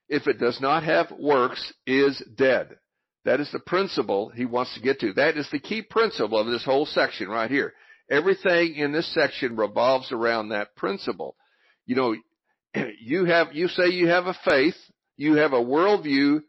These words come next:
that's based on Christ, but you're not living in that. You're not walking in it. It does not show up in your choices. It does not show up in your actions. It doesn't show up in your words.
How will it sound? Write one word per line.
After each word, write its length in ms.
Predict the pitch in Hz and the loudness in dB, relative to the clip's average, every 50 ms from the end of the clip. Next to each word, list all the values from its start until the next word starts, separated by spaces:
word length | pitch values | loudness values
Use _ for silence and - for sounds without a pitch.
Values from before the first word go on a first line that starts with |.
| _ | _
that's 200 | - 135 127 - | -2 -2 -2 -2
based 360 | - 120 135 147 151 - - | -2 0 0 0 0 0 0
on 200 | 151 147 160 170 | 0 0 0 -2
Christ, 580 | - - - 143 120 110 117 143 - - - _ _ _ _ _ _ _ | -4 -2 0 2 2 2 0 -2 -4 -8 -14 _ _ _ _ _ _ _
but 220 | - 131 135 117 | 0 0 0 2
you're 160 | 139 151 156 | 0 0 2
not 260 | 151 151 151 151 - | 2 2 0 0 -2
living 460 | - 131 131 165 185 170 170 143 120 110 | -4 0 2 2 2 2 2 0 -2 -4
in 140 | 104 95 | -6 -6
that. 260 | 95 98 98 95 - - | -6 -6 -6 -6 -4 -2
You're 140 | 131 131 | -2 0
not 260 | 127 139 139 131 117 127 | 0 0 -2 -2 -2 -2
walking 420 | 139 147 165 170 - - 131 104 | 0 2 2 2 0 -2 -4 -4
in 180 | 101 104 98 104 | -4 -6 -6 -6
it. 80 | 110 - | -6 -6
It 180 | 131 123 117 | -8 -6 -2
does 220 | 127 143 - - 139 | -2 -2 -2 -2 -4
not 200 | 143 147 143 - | -4 -4 -4 -4
show 380 | - - - 175 156 143 143 | -8 -4 -2 0 0 2 2
up 220 | 147 156 156 151 - - - | 2 2 2 0 -4 -8 -10
in 160 | 143 127 123 | -8 -6 -6
your 140 | 123 127 117 | -6 -6 -6
choices. 680 | - - - 175 196 190 170 - - 95 95 95 - _ _ _ _ _ | -8 -8 -4 -2 -2 -2 -2 -4 -10 -12 -12 -14 -18 _ _ _ _ _
It 100 | 120 131 | -2 0
does 220 | 127 135 143 127 | 2 2 0 0
not 200 | 143 131 135 143 | 0 -2 -2 -2
show 240 | - - - 156 147 | -2 -2 0 2 2
up 100 | 143 - | 0 -2
in 80 | 143 127 | -6 -6
your 180 | 117 113 95 | -4 -4 -2
actions. 520 | 92 131 143 156 - - - 123 101 - - | 0 0 0 0 -2 -4 -6 -6 -6 -4 -6
It 40 | 120 | -6
doesn't 140 | 127 131 - | -6 -6 -6
show 140 | - 143 139 | -4 0 0
up 220 | 139 135 - - | 0 0 -2 -6
in 60 | 117 | -8
your 120 | 117 110 110 | -8 -8 -6
words. 560 | 117 135 170 185 170 135 123 120 - - | -4 -2 -2 0 0 0 -2 -4 -6 -14